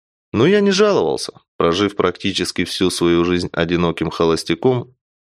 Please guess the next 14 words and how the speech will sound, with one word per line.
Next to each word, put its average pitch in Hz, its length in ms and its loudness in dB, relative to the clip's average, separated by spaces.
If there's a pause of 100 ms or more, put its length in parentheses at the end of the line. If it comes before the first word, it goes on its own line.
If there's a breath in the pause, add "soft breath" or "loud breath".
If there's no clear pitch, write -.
все 190 280 0
эти 117 140 -2
готовки, 92 720 0
уборки 82 720 0
я 107 300 -2
делал 139 360 2
на 104 140 0
автомате, 135 720 -2
как 82 260 -2
робот, 110 380 0
выполняя 143 640 0
давно 120 440 0
заученные 92 720 0
действия. - 640 -2